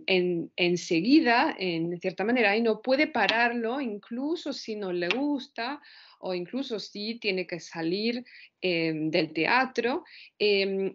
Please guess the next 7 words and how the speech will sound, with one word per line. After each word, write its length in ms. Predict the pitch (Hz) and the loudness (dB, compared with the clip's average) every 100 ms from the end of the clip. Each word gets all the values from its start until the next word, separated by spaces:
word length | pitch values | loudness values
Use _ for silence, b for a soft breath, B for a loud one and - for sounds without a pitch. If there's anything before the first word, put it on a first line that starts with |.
| - | 0
el 140 | 254 | 2
espectáculo 640 | 285 285 247 240 233 233 208 | 4 2 0 0 0 -2 -2
sigue. 460 | - 143 156 165 | -4 -8 -4 -2
Entonces, 840 | 175 185 247 247 285 294 294 - - | -2 -2 -4 2 4 4 0 -8 -12
eh, 400 | - 202 185 190 190 | -4 0 2 2 0
cuando, 680 | - 214 208 196 196 180 | -2 0 0 0 2 2
mm, 280 | 165 160 156 | 2 2 0